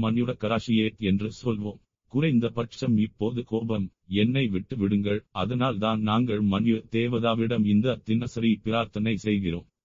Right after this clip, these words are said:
பாவம் மூன்றாக பிரிக்கப்பட்டுள்ளது. ஒன்று எதிர்கால பாப்பா, இரண்டாவது சமீபத்திய கடந்த கால பாப்பா, மூன்றாவது தொலை கடந்த பாப்பா.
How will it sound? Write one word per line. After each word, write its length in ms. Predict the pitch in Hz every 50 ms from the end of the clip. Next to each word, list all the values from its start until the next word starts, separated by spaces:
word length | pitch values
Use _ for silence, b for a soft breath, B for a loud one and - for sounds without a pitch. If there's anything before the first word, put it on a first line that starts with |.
| _ -
பாவம் 460 | 113 117 127 143 147 156 151 143 127
மூன்றாக 560 | 120 135 135 131 127 143 139 123 127 135 - - -
பிரிக்கப்பட்டுள்ளது. 920 | 101 104 101 - 120 113 - 113 107 - - 104 107 95 87 85 82 85 - _ _ _ _ _ _ -
ஒன்று 480 | 92 107 127 143 139 135 127 131 113
எதிர்கால 560 | 98 98 110 123 127 131 131 127 120 117 113 113 -
பாப்பா, 400 | 104 107 113 113 - 92 98 107 - _ _ -
இரண்டாவது 680 | 98 95 107 131 156 165 151 127 123 135 120 107 95 98
சமீபத்திய 800 | - - - 120 110 113 131 143 143 143 127 - - 117 123 123 -
கடந்த 420 | - 107 104 113 113 107 110 110
கால 320 | 104 101 104 117 123 123 120
பாப்பா, 520 | 117 107 101 107 113 - - 98 98 107 - _ _
மூன்றாவது 680 | - 120 143 147 143 135 127 127 131 135 123 110 107 -
தொலை 280 | - 107 107 120 120
கடந்த 400 | 110 - 104 107 120 113 107 107 101
பாப்பா. 340 | 98 104 107 - - 90